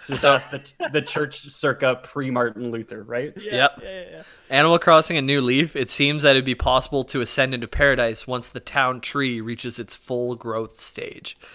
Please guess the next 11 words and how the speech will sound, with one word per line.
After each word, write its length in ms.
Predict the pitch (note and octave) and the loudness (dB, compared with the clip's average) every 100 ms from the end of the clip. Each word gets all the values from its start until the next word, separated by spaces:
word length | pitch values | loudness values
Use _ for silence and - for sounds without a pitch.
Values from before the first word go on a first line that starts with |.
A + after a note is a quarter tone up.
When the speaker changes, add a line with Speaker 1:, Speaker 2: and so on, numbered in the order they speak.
| - | -12
Speaker 1:
Okay. 460 | - - - - - | -8 -6 -4 -4 -6
<laughs> 0 | B4+ - C5+ - - - _ A#4 _ _ C#5 A4+ B4 C5 - - | -8 -10 -14 -14 -16 -16 _ -20 _ _ -20 -18 -18 -20 -20 -14
Fair, 140 | B2 | -12
fair, 140 | C#3+ D3+ | -10 -8
fair. 300 | A#2 - - - F4+ F4+ F4 - | -8 -10 -14 -20 -20 -20 -20 -14
Speaker 3:
So 160 | A3 | -12
this 120 | G3 A3 | -12 -12
is 120 | G3+ | -10
like 160 | F#3+ | -8
a, 280 | D#3+ C3 A#2+ _ _ - _ - | -6 -6 -8 _ _ -20 _ -16
th-, 140 | F3 | -16